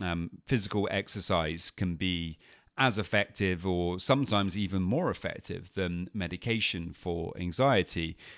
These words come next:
So, you know, if you're doing physical exercise, you're getting into the outdoors,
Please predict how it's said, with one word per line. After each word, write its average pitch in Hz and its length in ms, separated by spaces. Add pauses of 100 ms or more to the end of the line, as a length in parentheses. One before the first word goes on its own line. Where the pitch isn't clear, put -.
(140)
So, 101 420 (200)
you 107 120
know, 92 100
if 98 300
you're 107 100
doing 110 480
physical 92 720
exercise, 110 880 (280)
you're 104 120
getting 113 400
into 104 260
the 98 140
outdoors, 101 640